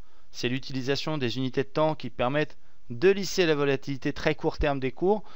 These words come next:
Dans le cadre de notre stratégie ce soir, eh bien, nous allons utiliser des graphiques journaliers en bar chart qui permettent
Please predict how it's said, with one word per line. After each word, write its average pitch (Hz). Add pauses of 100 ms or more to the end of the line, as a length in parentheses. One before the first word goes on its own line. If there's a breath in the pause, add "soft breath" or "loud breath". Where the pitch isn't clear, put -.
(240 loud breath)
Dans 120
le 123 (460)
cadre 185
de 120
notre 139
stratégie 151
ce 135
soir, 180 (480 soft breath)
eh -
bien, 151
nous 143
allons 147 (300 soft breath)
utiliser 123
des 156
graphiques 120 (320 soft breath)
journaliers 147 (280)
en 156
bar 147
chart - (840)
qui 135
permettent 123